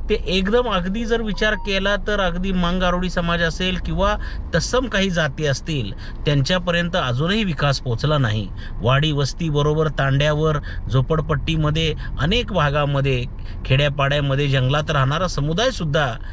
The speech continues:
या विकासापासून आजही थोडासा वंचितच राहिलेला आहे. त्यामुळे या दुर्बल घटकाला न्याय देण्यासाठी जर ही रणनीती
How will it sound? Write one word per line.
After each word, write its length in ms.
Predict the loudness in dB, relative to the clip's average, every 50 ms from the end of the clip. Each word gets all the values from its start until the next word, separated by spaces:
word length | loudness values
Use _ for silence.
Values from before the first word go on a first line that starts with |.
| -8 -8 -6 -6 -2 0
या 100 | 2 2
विकासापासून 920 | 2 2 0 2 0 0 0 0 -2 -2 0 -2 -2 -2 -2 -4 -4 -4
आजही 680 | -4 -2 0 2 2 4 4 4 2 2 2 0 -2 -2 -4 -6 -6 -6 -4 -2 2
थोडासा 340 | 2 4 4 4 2 2 2
वंचितच 580 | 2 2 2 2 0 0 0 0 2 2 2
राहिलेला 340 | 4 2 2 2 2 0 0
आहे. 220 | -2 -4 -4 -4 -4 -2 -2 -2 -2 -2 -2 -4 -2 0 0
त्यामुळे 240 | 2 2 4 4 2
या 40 |
दुर्बल 420 | 2 2 0 0 2 2 2 2 2
घटकाला 480 | 0 0 -2 -2 -4 -2 0 0 0
न्याय 280 | 0 0 0 0 0 0
देण्यासाठी 720 | 0 0 0 0 0 0 0 0 0 -2 0 -2 -4 -2
जर 260 | 0 2 4 2 2
ही 180 | 2 0 -2 -2
रणनीती 720 | 0 0 0 0 0 0 0 0 -2 -2 -2 -2 -4